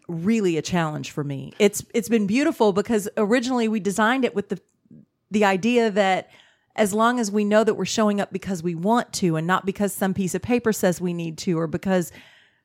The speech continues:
we're already in the, you know, like, t-, to actually make the free conscious choice in every moment to show up together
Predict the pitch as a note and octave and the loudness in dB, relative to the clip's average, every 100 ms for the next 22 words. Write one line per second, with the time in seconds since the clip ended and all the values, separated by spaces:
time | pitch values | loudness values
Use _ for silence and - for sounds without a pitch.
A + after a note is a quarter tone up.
0 | - D#3+ D#3+ F3 F#3 F3 F3 A3 B3 A#3 | -6 4 6 8 6 2 0 0 2 0
1 | F3+ G#3 A3 F3+ E3+ F#3+ F#3+ - A#3+ - | 0 0 2 2 2 0 0 -4 -6 -2
2 | A3+ A3+ A#3 A#3 A3 G#3+ F3+ - B3 B3 | 2 2 2 0 0 -2 -6 -6 -4 -4
3 | - A#3 A3+ G#3 - G#3 F#3+ G3 F#3+ F#3 | -2 -2 0 -4 -2 0 0 -2 -4 -2
4 | F#3+ F#3 F3 E3 D#3 - F#3 F3 - - | -2 -2 -4 -6 -10 0 2 2 -2 -6
5 | D#3 F3+ E3+ D3 C#3 | -2 2 2 0 -6